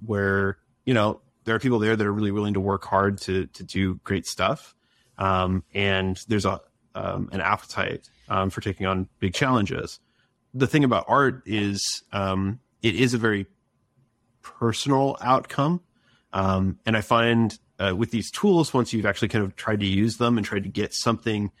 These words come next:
more specific to, like, what your vision is, um, it's harder and harder to actually accomplish that. Um, you really need to spend a lot of time with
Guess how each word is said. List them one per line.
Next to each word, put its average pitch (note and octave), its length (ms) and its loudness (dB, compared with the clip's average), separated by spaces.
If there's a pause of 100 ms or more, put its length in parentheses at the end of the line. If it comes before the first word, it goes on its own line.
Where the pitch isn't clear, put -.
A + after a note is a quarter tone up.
(440)
more B2+ 280 4
specific - 760 -2
to, G#2+ 280 0
like, G2+ 220 -2
what A2 180 2
your G#2+ 140 2
vision G2+ 420 0
is, D#3 480 -2 (420)
um, G#2+ 300 2
it's A2+ 140 -2
harder D#3 400 2
and C3 120 4
harder A#2 300 2
to A2 100 2
actually G2+ 600 -2 (100)
accomplish - 800 -2
that. G#2+ 400 -2 (560)
Um, G2 540 0 (320)
you C3+ 240 4
really B2 440 4
need A2+ 220 2
to G#2 80 -2
spend G#2+ 280 -2
a G#2 40 2
lot G2+ 180 0
of G2 100 -2
time G2+ 260 -2
with G2 100 -2